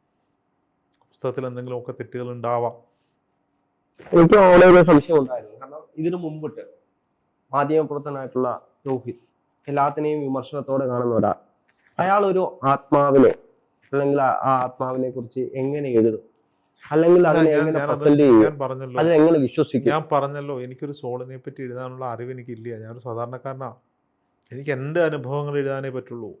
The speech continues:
Speaker 1: എനിക്ക് ഫീൽ ചെയ്ത കാര്യങ്ങൾ എഴുതാനേ പറ്റുള്ളൂ. ഞാൻ ആ, ആ കുടും-, ആ അവരുടെ ഒരു ഗ്രൂപ്പുണ്ട്, മഹാശിവയും. ആ ഗ്രൂപ്പിൽ പല ചർച്ചകൾ വരുമ്പോൾ ഞാൻ കണ്ടുകൊണ്ടിരുന്നിട്ടേ ഉള്ളൂ.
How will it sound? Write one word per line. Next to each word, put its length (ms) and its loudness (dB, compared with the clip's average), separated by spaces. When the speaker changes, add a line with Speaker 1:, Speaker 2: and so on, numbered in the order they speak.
Speaker 1:
എനിക്ക് 280 -6
ഫീൽ 240 -6
ചെയ്ത 200 -8
കാര്യങ്ങൾ 320 -8
എഴുതാനേ 340 -12
പറ്റുള്ളൂ. 320 -14
ഞാൻ 180 -2
ആ, 40 -4
ആ 120 -6
കുടും-, 240 -10
ആ 20 -2
അവരുടെ 280 -6
ഒരു 80 -6
ഗ്രൂപ്പുണ്ട്, 460 -8
മഹാശിവയും. 600 -12
ആ 120 0
ഗ്രൂപ്പിൽ 360 -4
പല 160 -2
ചർച്ചകൾ 320 -6
വരുമ്പോൾ 240 -10
ഞാൻ 140 -20
കണ്ടുകൊണ്ടിരുന്നിട്ടേ 640 -8
ഉള്ളൂ. 100 -10